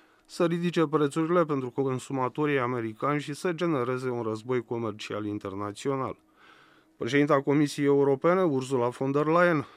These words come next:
a anunțat la doar câteva ore după discursul lui Trump contramăsuri la taxele vamale impuse țărilor Uniunii.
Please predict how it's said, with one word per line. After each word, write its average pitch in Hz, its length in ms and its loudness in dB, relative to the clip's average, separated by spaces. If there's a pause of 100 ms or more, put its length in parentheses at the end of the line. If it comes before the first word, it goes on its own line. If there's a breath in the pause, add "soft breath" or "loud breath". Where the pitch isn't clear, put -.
(140 loud breath)
a 165 140 -2
anunțat 175 480 2
la 151 160 0
doar 110 220 -2
câteva 143 340 0
ore 147 240 2
după 101 240 -8
discursul 107 520 -8
lui 139 140 -2
Trump 160 340 2 (460 loud breath)
contramăsuri 165 840 2
la 127 140 2
taxele 135 440 -2
vamale 113 480 -2
impuse 110 500 -6
țărilor 107 520 -6
Uniunii. 107 500 -4